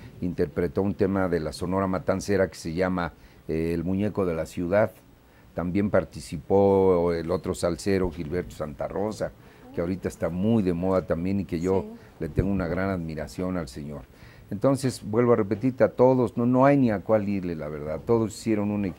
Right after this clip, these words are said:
Speaker 1: un excelente trabajo y bueno, pues, eh, yo creo que este, este disco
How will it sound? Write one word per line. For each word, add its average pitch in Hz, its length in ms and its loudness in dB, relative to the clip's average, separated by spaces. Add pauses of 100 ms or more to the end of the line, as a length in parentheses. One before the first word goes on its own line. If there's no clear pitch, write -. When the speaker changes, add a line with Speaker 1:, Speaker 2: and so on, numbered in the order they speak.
(380)
Speaker 1:
un 110 160 2
excelente 101 600 2
trabajo 101 720 4 (420)
y 95 80 0
bueno, 107 400 4
pues, 87 260 -2
eh, 78 160 -8 (200)
yo 101 180 2
creo 101 280 0
que 82 500 -2
este, 90 920 0
este 98 320 0
disco 98 520 -2